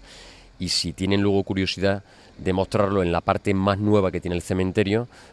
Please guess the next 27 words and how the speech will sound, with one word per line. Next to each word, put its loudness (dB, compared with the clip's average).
pues -4
ya 0
se -6
está, 2
eh, -4
comenzando 0
lo 0
que -4
son 0
o -4
serán 0
los -2
servicios 0
en 0
un 0
futuro 0
y -14
quizás -4
también 0
alguna 2
dependencia 0
de -4
servicios -6
generales, -4
pues -8
para -2
los, -2